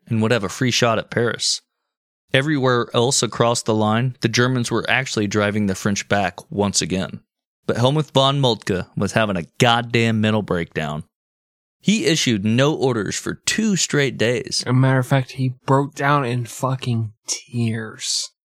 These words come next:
Speaker 2: It's what you want from military leaders. Uh, Schwarzkopf did the same thing during Desert Storm.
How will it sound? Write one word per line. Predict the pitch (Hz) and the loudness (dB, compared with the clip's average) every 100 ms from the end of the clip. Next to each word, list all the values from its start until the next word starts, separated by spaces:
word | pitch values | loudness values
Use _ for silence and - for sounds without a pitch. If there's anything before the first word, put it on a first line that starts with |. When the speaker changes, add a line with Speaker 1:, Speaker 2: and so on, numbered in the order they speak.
| _ _ _ _ _ _ _ | _ _ _ _ _ _ _
Speaker 2:
It's | - - | -8 0
what | 180 - | 0 2
you | 139 | 2
want | 135 131 | 4 2
from | - 120 | 0 0
military | 123 120 117 - 117 113 | 2 2 0 0 0 2
leaders. | 113 113 107 113 - _ _ _ _ _ _ | 0 0 -2 -8 -10 _ _ _ _ _ _
Uh, | 131 113 113 113 | -4 -2 0 0
Schwarzkopf | 113 190 202 - 143 117 110 | 2 4 4 4 4 4 2
did | 143 131 | 0 0
the | 131 | 0
same | - 143 123 | 2 2 4
thing | 135 123 | 2 2
during | 117 113 110 | 2 0 2
Desert | 120 120 110 | 2 2 0
Storm. | 110 - 120 107 - | -2 2 2 0 -10